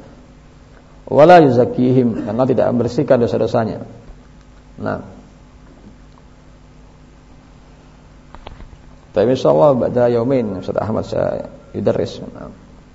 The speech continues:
Nanti setelah sembuh dari penyakitnya, karena juga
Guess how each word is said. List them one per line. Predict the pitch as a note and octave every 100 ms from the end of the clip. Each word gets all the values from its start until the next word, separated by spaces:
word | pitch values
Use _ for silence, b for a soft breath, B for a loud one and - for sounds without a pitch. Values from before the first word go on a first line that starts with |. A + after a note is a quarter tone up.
| - - B B B B B - - - - - -
Nanti | G2+ G2+ F#2+ -
setelah | - - G#2+ -
sembuh | A2 A#2 C3 C3
dari | G#2 A2
penyakitnya, | A2+ G#2+ - G#2 B2+ - - - - - - - - - -
karena | - G#2 G2+
juga | G2+ E2+